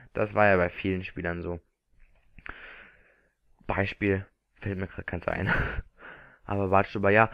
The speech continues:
ich hoffe, der Junge kämpft sich zurück, kann natürlich keine einzige Special Card bekommen in fifa vierzehn. Er war ja die ganze Zeit verletzt. Und daher ein siebenundsiebziger, äh, Downgrade. Ja, Defensive runter auf neunundsiebzig,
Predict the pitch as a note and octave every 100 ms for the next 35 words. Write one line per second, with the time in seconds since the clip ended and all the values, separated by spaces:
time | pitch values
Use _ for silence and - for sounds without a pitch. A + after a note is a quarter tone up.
0 | D3+ - A#2 C3 B2+ A#2 B2 A2+ A2+ A#2
1 | - G#2+ - G#2+ G2+ G#2+ G2+ G2+ G2+ -
2 | - G2+ G#2 F#2 G2 G2 G2 G2 G2 G2+
3 | G2 - F#2+ - - F#2+ F2+ - F#2 -
4 | F#2+ F2+ G2 - - A2+ A2 G2 F#2+ F#2
5 | F2 E2+ - F#2+ E2+ E2+ - - - -
6 | - - _ B2 A#2 G#2+ G2 G#2 G2 G2+
7 | G2 G2 - G2 G2+ F#2+ F#2+ _ _ _
8 | _ - - G2 F#2 F2+ F#2+ F#2 - F#2
9 | F2+ - _ _ _ _ _ - F2+ E2+
10 | - _ _ _ _ - A2+ B2 G#2 G#2
11 | G#2 G2+ G2+ - F#2+ F2+ F2 - _ _
12 | F#2+ F#2+ G2 F#2+ F#2 - - F#2 -